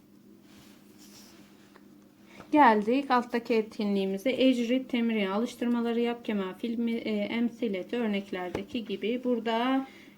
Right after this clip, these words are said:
e, işaret zamirlerinin tekilini kullanmış ki karşı tarafta da ikilini yazmanızı istiyor. Bunları size anlatmıştık. O yüzden hızlıca yapalım ve geçelim. Haza bu müzekker için kullanılıyor. Osman'ı Osman, haza Ömer'u bu Osman, bu Ömer.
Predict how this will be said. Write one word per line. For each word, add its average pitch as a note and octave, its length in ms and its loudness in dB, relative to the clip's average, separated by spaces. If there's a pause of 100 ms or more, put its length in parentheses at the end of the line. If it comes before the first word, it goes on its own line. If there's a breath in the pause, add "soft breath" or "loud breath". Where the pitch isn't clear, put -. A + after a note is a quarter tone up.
e, G#3 280 0
işaret B3 480 0
zamirlerinin G3+ 880 0
tekilini A#3+ 540 -2
kullanmış A#3+ 680 0
ki - 140 -20
karşı A3+ 360 -4
tarafta A3+ 480 -4
da C#4 60 0
ikilini A#3 500 -4
yazmanızı F#3+ 640 -4
istiyor. A3+ 520 -6 (340 loud breath)
Bunları C4 280 2
size B3 260 -4
anlatmıştık. A#3 800 -2
O A3 80 2
yüzden A3 300 0
hızlıca G#3 420 -4
yapalım G3 500 -4
ve A3+ 60 -2
geçelim. G3 640 -2 (380 loud breath)
Haza B3+ 640 4
bu B3 180 6
müzekker A3+ 520 4
için C4 240 2
kullanılıyor. B3+ 760 2
Osman'ı G#3+ 560 2
Osman, G#3 480 0
haza A3+ 640 2
Ömer'u F#3 440 0
bu C4 120 2
Osman, A3+ 480 2
bu B3 60 4
Ömer. F#3 340 -2